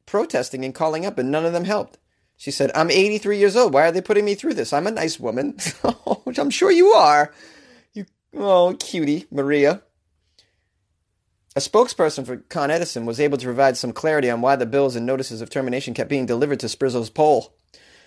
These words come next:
The customer on the pole, which, <laughs> which according to the correspondence is Charter Communications, is in arrears. That means past due. He added that Con Edison is following its standard procedure by sending the bill to the pole. <laughs>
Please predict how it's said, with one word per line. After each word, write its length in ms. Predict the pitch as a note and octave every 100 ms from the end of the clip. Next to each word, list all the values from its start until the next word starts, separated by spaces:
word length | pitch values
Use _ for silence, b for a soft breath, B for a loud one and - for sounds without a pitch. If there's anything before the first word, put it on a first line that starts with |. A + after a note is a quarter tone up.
| b -
The 80 |
customer 400 | C3+ A3 A#3 F3
on 180 | D#3 F3
the 60 | E3
pole, 380 | - G3 F#3 B2
which, 220 | C3 - E3 -
<laughs> 220 | - -
which 180 | - -
according 300 | F3 F#3 F#3+
to 100 | D#3+
the 80 | C3+
correspondence 720 | - D3 D3+ C#3+ D3+ B2 B2
is 100 | A#2+
Charter 240 | D3+ C#3
Communications, 680 | C#3+ D3+ D3+ E3 - B2 - B B B -
is 180 | D#3+ C#3+
in 200 | F#3 E3
arrears. 720 | D#3+ C#3 G#3 A3 G2+ G2+ - _
That 120 | -
means 160 | C#3+ A#2
past 300 | - C3 -
due. 160 | E3+ G#2+ _ b b b b b b b b
He 160 | D3 D#3+
added 260 | F3 E3+
that 160 | D3+ -
Con 220 | E3+ E3+
Edison 280 | F3+ - C#3+
is 120 | B2+
following 400 | - D#3 D#3 D3+
its 120 | C3
standard 280 | - D#3+ E3
procedure 400 | D#3+ B2 F3+ D#3+
by 80 | A2+
sending 320 | - D#3+ D#3
the 80 | C3+
bill 180 | D3 D#3
to 140 | D#3
the 80 | B2
pole. 480 | - F3 D#3 G2+
<laughs> 60 | -